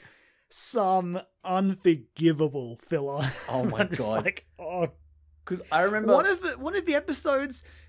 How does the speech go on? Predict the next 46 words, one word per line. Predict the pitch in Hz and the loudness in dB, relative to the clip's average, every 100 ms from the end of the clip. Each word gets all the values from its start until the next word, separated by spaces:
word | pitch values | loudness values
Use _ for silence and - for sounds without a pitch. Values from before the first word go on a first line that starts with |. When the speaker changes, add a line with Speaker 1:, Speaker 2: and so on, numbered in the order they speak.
| - | -10
Speaker 1:
was | 247 269 - | -6 -6 -6
just | - 302 - - | -4 -4 -4 -2
like, | 254 247 - _ _ _ _ _ _ _ | -2 -2 -8 _ _ _ _ _ _ _
like | - - - | -18 -10 -2
a, | |
like | 269 226 247 | -2 0 -2
a | 254 | -2
top | - 277 - | -2 -4 -4
ten. | - 247 311 190 120 - | -6 -4 -2 -2 -4 -10
It | |
was | 220 | -4
like | 254 | -2
a | |
top | 269 311 | -2 -2
ten | - 294 | 2 0
show | 285 262 294 269 190 | 2 2 8 8 8
Speaker 2:
<laughs> | 202 | 4
Speaker 1:
where, | 220 | 0
like, | 220 226 | 2 0
Naruto | 233 233 254 254 254 | 2 2 2 2 2
and | 226 | 2
Sakura | - 220 233 214 | 2 0 0 0
are | - 226 | 2 -2
hosts. | - 202 202 - | 0 0 0 -2
I'm | 202 | -4
just | 196 | 0
like, | 214 202 - | 2 2 0
"What | 226 262 - 277 | -4 -4 -4 -8
is, | 311 - - - - - - - - _ _ - | -8 -10 -20 -20 -20 -20 -20 -20 -20 _ _ 0
Speaker 2:
Oh, | 277 | 2
Speaker 1:
okay. | - 330 330 339 311 - | 4 4 4 2 0 -8
Speaker 2:
boy. | 131 - 147 135 | -8 -4 -2 -2
Speaker 1:
You | 127 202 | -2 0
couldn't | 330 285 | 4 6
have | 233 | 4
just | 240 | 4
had, | 254 | 2
like, | 247 | 2
a | 214 | 2
week | 170 226 208 | 2 2 0
off?" | 208 294 - 202 - - | -4 -4 -6 -4 -4 -6
<laughs> | - - | -20 -8
Speaker 2:
'Cause, | - 185 | -2 0
like, | 190 - | 0 2
I | 175 | 2
remember, | 185 180 196 214 165 | 2 0 -2 0 0